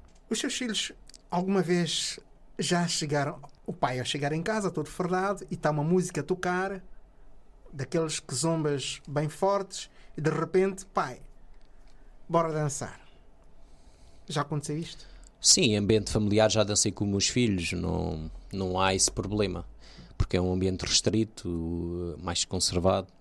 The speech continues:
Speaker 2: até porque hoje em dia com as redes sociais, eh, uma imagem pode deturpar aquilo que nós somos ou, ou pôr em causa a imagem de uma instituição. Não é que não, para alguma, há de sempre haver alguém que vai dizer bem,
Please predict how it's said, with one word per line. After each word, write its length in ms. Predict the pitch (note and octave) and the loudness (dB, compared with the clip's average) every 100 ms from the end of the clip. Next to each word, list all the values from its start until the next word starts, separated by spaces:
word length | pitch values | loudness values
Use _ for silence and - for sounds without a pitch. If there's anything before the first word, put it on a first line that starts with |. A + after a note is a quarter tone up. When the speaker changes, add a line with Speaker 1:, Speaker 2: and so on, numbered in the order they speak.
| - - | -20 -8
Speaker 2:
até 220 | - G#2+ C#3 | 0 2 2
porque 260 | C#3+ B2 | 0 2
hoje 140 | C3 B2+ | 2 4
em 80 | |
dia 240 | B2 C3 B2+ | 4 4 2
com 480 | B2+ A#2+ A#2 G#2+ - | 2 2 2 -2 -4
as 100 | - | -4
redes 220 | A2 A#2 - | 0 2 2
sociais, 640 | A2+ - A2 A2+ A#2+ - - - - - - | 2 2 2 2 0 -4 -8 -20 -20 -20 -4
eh, 720 | A2+ A2 A2 A2 A2+ A2 G#2 - - - - - | 0 2 4 4 4 2 -2 -6 -18 -20 -20 -2
uma 140 | B2 | 2
imagem 520 | A#2+ A#2 B2 B2+ C3 B2+ | 4 6 4 4 0 -2
pode 340 | - B2 A2+ | 0 2 2
deturpar 640 | G#2+ G#2+ B2 C3 G#2+ C3 B2 | -2 -2 0 -2 2 4 4
aquilo 200 | A#2 B2 | 2 0
que 120 | B2 | 2
nós 160 | A#2+ | 2
somos 600 | - - C3 G#2 F#2+ - G2 | 2 2 0 0 -4 -6 -4
ou, 580 | F2 G2 F#2+ F#2 F2+ E2+ | 0 2 2 0 -2 -4
ou 300 | - G#2 G2+ | 2 2 2
pôr 200 | G2 A#2+ | 0 0
em 120 | A2+ A2 | 2 2
causa 340 | A#2 A#2 G#2+ | 4 4 2
a 40 | A2 | 0
imagem 340 | A2 A2 G#2+ | 0 -2 -2
de 60 | G2+ | -2
uma 100 | G#2+ | -2
instituição. 720 | - A2+ G#2+ G#2+ C3 A2 E2+ - - - - - | 0 -2 0 0 2 0 -4 -12 -20 -18 -20 -8
Não 160 | G#3 - | 2 6
é 80 | F#3+ | 6
que 140 | - | 4
não, 420 | D#3 D#3+ D3+ C#3 A2+ | 2 4 2 0 0
para 160 | - D3+ | 6 6
alguma, 280 | C#3+ C#3+ C#3 C3 | 6 2 2 4
há 100 | D3 | 6
de 100 | C#3+ | 4
sempre 300 | - F#3 F3 | 6 4 8
haver 220 | D#3+ C#3+ D3 | 6 8 8
alguém 320 | C3+ C3 D#3+ | 8 6 2
que 120 | - | 0
vai 200 | A2+ C3 | 4 4
dizer 320 | A#2 A2 A#2+ | 4 4 4
bem, 340 | G2 G#2 A2+ | 4 2 0